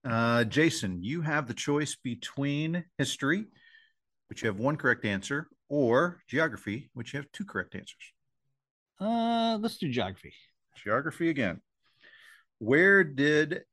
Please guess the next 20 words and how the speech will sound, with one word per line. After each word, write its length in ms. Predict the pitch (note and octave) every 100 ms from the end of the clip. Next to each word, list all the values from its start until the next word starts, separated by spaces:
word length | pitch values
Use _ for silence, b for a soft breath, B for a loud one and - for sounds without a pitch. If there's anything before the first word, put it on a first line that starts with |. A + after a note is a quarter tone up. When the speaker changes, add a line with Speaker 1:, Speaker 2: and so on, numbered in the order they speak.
| -
Speaker 1:
a 180 | A#2
legion 520 | G#2+ G#2 C3+ D3 F3+ F3+
of 140 | C#3
stormtroopers 1120 | - - D3 D3 C#3+ A#2+ A2 A2 G#2 G#2 A2 - -
lie 380 | G#2 G#2 B2 C#3+
in 320 | D#3 C#3+ C3
wait 320 | B2 F#2 - - _
for 280 | - A#2 -
a 80 | G#2+
rebel 340 | G#2+ A2+ C3
strike 460 | - - A#2 A#2+ -
team? 400 | - E2+ E2 - _ _ _ _ _ _ _ _ _ _ _ _ _ _ _ _ _ _ _ _ _ _ _ _ _ _ - G2
Speaker 2:
That 220 | B2 E3+
would 200 | D#3 B2
be 320 | B2 A#2 A#2
the 220 | G#2+ G#2+
forest 460 | G#2 - A#2+ A2 -
moon 200 | A#2 G#2+
of 100 | G2+
Endor. 320 | A#2+ G2 F#2+